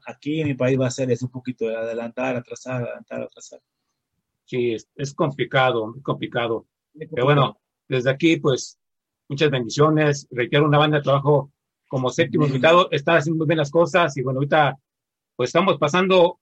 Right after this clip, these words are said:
Speaker 2: a nivel global esta pandemia que ya, pues, en algunos países ya ha ido cediendo. Esperemos que, pues, sea efecto dominó, ¿no? Que está temblando, esto se reactive, y para bien, y que ustedes,
Speaker 1: Sí, sí.
Speaker 2: la gente,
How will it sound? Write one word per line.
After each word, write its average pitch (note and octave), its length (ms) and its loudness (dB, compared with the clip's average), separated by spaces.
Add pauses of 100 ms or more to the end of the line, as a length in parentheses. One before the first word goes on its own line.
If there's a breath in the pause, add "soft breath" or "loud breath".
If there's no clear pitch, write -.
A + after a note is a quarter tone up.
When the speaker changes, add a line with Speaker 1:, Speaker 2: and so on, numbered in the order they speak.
Speaker 2:
a C#3 140 0
nivel F#3 400 2 (240)
global E3+ 560 2 (240)
esta D#3 260 -2
pandemia D3 460 -4
que B2 120 -6
ya, C3 140 -2 (140)
pues, - 140 -18
en A#2 120 -8
algunos C#3 220 -4
países C3 280 -4
ya B2 100 2
ha B2+ 40 4
ido B2 300 0
cediendo. C3+ 680 -2 (500)
Esperemos C3+ 460 -2
que, A#2 420 0
pues, B2 140 -6
sea D#3+ 200 4
efecto D3 260 2
dominó, C3 320 0
¿no? C#3 260 -4
Que C#3+ 60 -18
está D#3 200 2
temblando, C#3+ 380 0
esto C#3+ 160 -4
se C3 100 -4
reactive, B2 520 -4 (320)
y F3 100 4
para D#3+ 240 4
bien, E3 340 4 (280)
y D3+ 120 -6
que D3+ 80 0
ustedes, D#3+ 300 2
Speaker 1:
Sí, C#3 40 -8
sí. C#3 60 -6
Speaker 2:
la C3+ 80 -4
gente, D3 300 -4